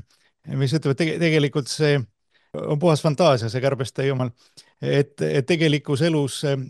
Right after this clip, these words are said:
sellistes olukordades inimesed käituvad hoopis paremini. Et on olnud, eh, tegelikult reaalseid olukordi, kus, kus ongi lapsed niimoodi sattunud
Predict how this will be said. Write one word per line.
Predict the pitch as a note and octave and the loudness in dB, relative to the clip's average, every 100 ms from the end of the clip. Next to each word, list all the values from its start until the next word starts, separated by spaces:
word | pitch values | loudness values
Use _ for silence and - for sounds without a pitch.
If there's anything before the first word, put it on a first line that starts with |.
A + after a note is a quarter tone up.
| D#3+ D#3 D#3 D#3 | -6 -4 -4 -2
sellistes | C#3+ D3+ D#3 D3 | 0 0 0 2
olukordades | E3 C3+ C#3 C#3 C3 | 2 2 0 -2 -2
inimesed | D#3 D3+ C3+ C#3+ - - | 0 0 -2 -4 -6 -6
käituvad | - D3+ - C#3 C#3 | 0 0 2 0 2
hoopis | D#3 D3 - | 0 -2 -2
paremini. | D#3+ C#3 C#3 D2 A#2 _ _ _ | -2 -2 -4 -10 -14 _ _ _
Et | - C#3+ E3 | -2 0 2
on | D3 | 2
olnud, | E3 D3 A#2+ | 4 2 2
eh, | D3+ C#3+ A#2 _ _ | 0 0 -6 _ _
tegelikult | - D3+ C#3+ D3+ | -2 0 2 2
reaalseid | E3 C#3+ D3 | 2 2 2
olukordi, | E3 C#3+ C#3+ C#3+ | 4 4 2 -2
kus, | D3+ - C#3+ | -6 -6 -2
kus | C#3 | 2
ongi | G#3 C#3+ D3 | 2 2 2
lapsed | D3+ C3+ C3+ | 0 0 0
niimoodi | D3 C#3 | 0 0
sattunud | C#3 - D3 C3+ | -2 -4 -4 -4